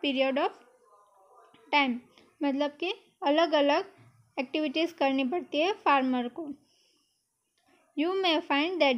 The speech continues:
these activities are similar to those carried out by a gardener or even by you when you grow ornamental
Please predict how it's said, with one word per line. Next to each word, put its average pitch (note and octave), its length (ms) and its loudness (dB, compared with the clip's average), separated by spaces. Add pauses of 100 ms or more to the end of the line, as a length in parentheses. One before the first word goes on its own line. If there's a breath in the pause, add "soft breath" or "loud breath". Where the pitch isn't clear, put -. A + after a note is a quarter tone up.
these F4+ 200 0
activities D4+ 680 -2
are D#4+ 280 -4
similar D#4+ 380 0 (140)
to C4+ 180 -4
those F4 220 0 (160)
carried D4 300 -2
out E4 200 0 (180)
by B3+ 240 2
a - 20 -6
gardener B3 480 0 (400 loud breath)
or C#4 220 0
even E4 420 -2
by C4 280 0
you D4+ 60 -4 (160)
when C4 240 0
you E4 160 -2 (420 loud breath)
grow D4 200 2 (240)
ornamental D4+ 640 0